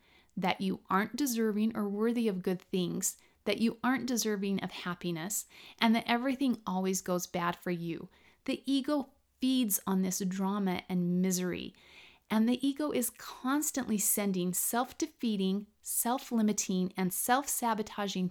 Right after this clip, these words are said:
thoughts to your brain. Here's a hint. In the scriptures, another name for the ego is the natural man. And in order to find true salvation in life,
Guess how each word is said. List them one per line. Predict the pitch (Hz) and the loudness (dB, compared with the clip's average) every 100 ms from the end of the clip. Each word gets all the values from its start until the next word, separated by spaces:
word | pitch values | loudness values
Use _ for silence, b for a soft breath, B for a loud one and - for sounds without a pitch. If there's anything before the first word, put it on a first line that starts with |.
| - | -2
thoughts | 202 180 - - | -2 -2 -4 -8
to | - - 233 | -6 -4 0
your | 220 208 202 | 0 2 0
brain. | 185 190 170 - 190 _ _ _ _ _ _ _ _ _ _ | 0 -2 -2 -4 -10 _ _ _ _ _ _ _ _ _ _
Here's | - 269 247 | -4 0 2
a | 247 | 2
hint. | 214 180 - - _ _ _ _ _ - | 2 -2 -4 -14 _ _ _ _ _ 2
In | 220 | 4
the | 233 | 4
scriptures, | - - 311 311 - 190 175 - - | 2 0 -4 -4 -4 -2 -2 -4 -4
another | 208 208 226 262 | -2 0 2 4
name | 247 233 | 4 4
for | - 202 | 2 0
the | 175 - - | 0 -6 -2
ego | 220 220 202 202 - | 0 2 0 -2 -2
is | 185 175 - - | -4 -2 -4 -6
the | 190 | -4
natural | 185 180 180 - 180 | -2 -2 -4 -4 -2
man. | 175 175 - 185 b b b b b | -2 -2 -6 -12 b b b b b
And | 214 | 4
in | 226 | 6
order | 233 262 311 | 4 2 -2
to | 269 | -2
find | - 214 196 | -2 -2 -2
true | - 220 | -4 -4
salvation | 220 220 196 196 - | 0 0 2 -2 0
in | 190 185 | 0 0
life, | 180 185 | 0 -2